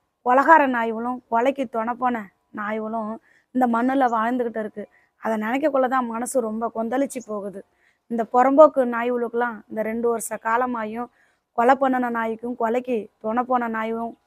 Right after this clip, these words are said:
ஒண்ணும் நடக்காம, வேதி காலையே வராம, இன்னும் செக்கோலைக்காட்டம் இருக்கிறானுவங்க.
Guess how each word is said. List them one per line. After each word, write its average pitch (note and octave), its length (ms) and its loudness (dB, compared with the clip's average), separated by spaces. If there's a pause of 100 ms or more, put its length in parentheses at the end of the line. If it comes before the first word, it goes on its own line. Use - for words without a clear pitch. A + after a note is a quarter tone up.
(120)
ஒண்ணும் C#4 260 2
நடக்காம, C4+ 500 0 (420)
வேதி C4+ 220 6 (100)
காலையே C#4 400 6
வராம, B3+ 340 0 (320)
இன்னும் C4 280 0
செக்கோலைக்காட்டம் C#4 840 4 (500)
இருக்கிறானுவங்க. G#3 680 -6